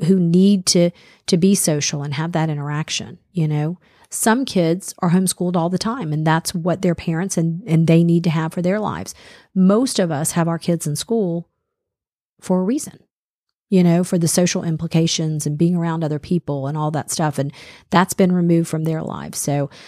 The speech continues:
I think it was a great post. We'll put it in the letter. And, um, I think, I think you can take something from that. Again, d-, not to let your kids go off the rails. That's not what I'm suggesting. And, and I know teachers who are listening,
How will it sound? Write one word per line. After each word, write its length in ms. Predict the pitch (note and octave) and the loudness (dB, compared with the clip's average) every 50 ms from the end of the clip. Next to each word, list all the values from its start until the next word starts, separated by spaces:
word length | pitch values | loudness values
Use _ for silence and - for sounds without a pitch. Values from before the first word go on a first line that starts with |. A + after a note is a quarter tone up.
| - - - - | -20 -10 -2 0
I 60 | F#3 | 2
think 220 | - - B3+ B3+ C#4+ | 2 4 2 2 4
it 80 | B3+ | 2
was 120 | G#3 F#3+ - | 2 2 0
a 40 | E3+ | 0
great 380 | D#3+ - E3+ D#3+ E3+ E3+ - | 0 2 2 2 2 2 0
post. 440 | - - E3 D#3+ E3 F3+ - - - | -2 -2 0 0 0 0 -2 -4 -2
We'll 160 | F#3 F3+ F3 | 0 0 2
put 160 | - - F#3+ | 2 2 2
it 80 | E3+ D#3 | 2 0
in 120 | D#3+ D#3 | -2 -2
the 80 | D#3 D#3+ | -2 -2
letter. 340 | E3 D3+ D3 D#3+ E3+ F#3 G3 _ _ _ _ _ _ _ _ _ _ _ _ _ _ _ - | -2 -2 -2 -2 -2 -4 -6 _ _ _ _ _ _ _ _ _ _ _ _ _ _ _ -2
And, 460 | D4+ E3+ E3 E3 E3 E3 E3+ - - | 2 2 4 4 2 0 -2 -4 -4
um, 440 | E3+ D#3+ D#3+ D#3+ D#3 D#3 E3 F3 - _ - | -2 -2 0 0 -2 -2 -4 -8 -8 _ -6
I 60 | F3+ | -2
think, 240 | - A#3+ A3+ - - | -2 -2 -2 -2 -4
I 60 | - F#3 | -2 0
think 220 | - A#3 - - | 2 0 0 0
you 80 | G3+ F3 | 0 0
can 80 | F#3 | 0
take 180 | D#3+ - D3+ D3 | 0 -2 -4 -6
something 320 | - - D3 C#3+ - - | -6 -6 -8 -8 -8 -10
from 160 | C#3+ - C#3+ D3 | -10 -10 -8 -8
that. 240 | C#3+ C3 B2+ - - - - _ - | -8 -8 -8 -10 -12 -16 -12 _ -2
Again, 520 | G#3+ G3+ A#3 G#3+ F3+ E3 F3+ G3 - A#3+ A3+ | 2 4 4 4 4 4 0 -4 -6 -8 -8
d-, 100 | C#4+ - - - | -8 -8 -8 -6
not 260 | A#3 B3 B3+ - G3+ | -4 -2 -2 -2 0
to 100 | - G#3 | 2 2
let 120 | G3 F3+ G#2 | 2 2 2
your 120 | F#3+ F#3 | 0 0
kids 240 | - F#3+ F3+ E3+ E3 | 2 2 0 2 0
go 100 | - E3 | -2 -2
off 140 | D3+ - - | -2 -2 -4
the 80 | D#3+ | -4
rails. 360 | D#3+ D#3 D3 D#3 D3+ D3 E3 | -2 0 2 2 2 2 0
That's 200 | D#3+ D3+ - - | 0 -2 -2 -2
not 100 | E3 - G#3 | -4 -4 -4
what 80 | - | -4
I'm 140 | D3 C#3 D3+ | -6 -6 -6
suggesting. 640 | - - E3+ D3+ - B2+ B2 - - - C3 C3 C#3 | -6 -6 -4 -4 -4 -4 -4 -4 -4 -4 -2 -2 -4
And, 160 | D3 C#3 D3 - | -4 -6 -6 -4
and 120 | - E3 D#3 | -2 0 2
I 60 | D3+ | 4
know 100 | D#3 D#3 | 4 2
teachers 460 | D3 - - E3 D#3 - D#3 D#3 - | 2 2 0 0 0 0 -2 -2 0
who 100 | - E3 | 0 0
are 80 | D#3+ D3 | 0 0
listening, 440 | D3+ D#3+ - - E3 D#3 D#3 D#3 | 0 -2 -2 0 0 -2 -2 -2